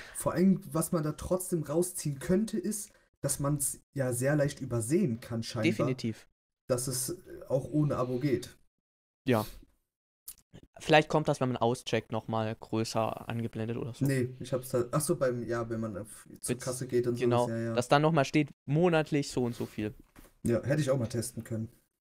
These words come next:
Speaker 2: Ja, du willst ja nicht
Speaker 1: Ohne
Speaker 2: monatlich
Speaker 1: zu
Speaker 2: dafür Geld zahlen, du musst dann
Speaker 1: Nee, nee, aber ich kann ja ohne, äh, letztendlich zu kaufen, ne? Sondern nur so weit vor, bis da
Speaker 2: Schon
Speaker 1: steht,
Speaker 2: wohl,
Speaker 1: zahlungspflichtig bestellen.
Speaker 2: Mhm.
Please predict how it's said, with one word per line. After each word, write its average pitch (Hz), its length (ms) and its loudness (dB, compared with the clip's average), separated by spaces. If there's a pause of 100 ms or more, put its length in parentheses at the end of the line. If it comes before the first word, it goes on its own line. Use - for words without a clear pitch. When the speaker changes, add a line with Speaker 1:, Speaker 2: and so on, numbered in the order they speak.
(760)
Speaker 2:
Ja, 123 80 2
du 123 100 -2
willst 143 160 0
ja 143 80 6
nicht 117 120 4
Speaker 1:
Ohne 131 80 4
Speaker 2:
monatlich 127 280 2
Speaker 1:
zu - 60 -4
Speaker 2:
dafür 123 220 0
Geld 120 260 0
zahlen, 110 260 2
du 113 80 -4
musst 117 180 -6
dann 113 180 -2
Speaker 1:
Nee, 131 120 0
nee, 151 140 2
aber 123 340 0
ich - 140 -8
kann 127 120 -4
ja 120 60 0
ohne, 127 240 0 (720)
äh, - 40 -4
letztendlich 117 400 -2
zu 120 120 -4
kaufen, 123 400 -2
ne? 120 180 -2 (400)
Sondern 110 220 2
nur 131 340 2
so 131 220 2
weit 123 160 2
vor, 127 260 2
bis 120 240 0
da 127 100 2
Speaker 2:
Schon 120 120 -2
Speaker 1:
steht, 127 100 2
Speaker 2:
wohl, 110 80 0
Speaker 1:
zahlungspflichtig 127 640 -2
bestellen. 120 480 -2 (960)
Speaker 2:
Mhm. 131 320 -4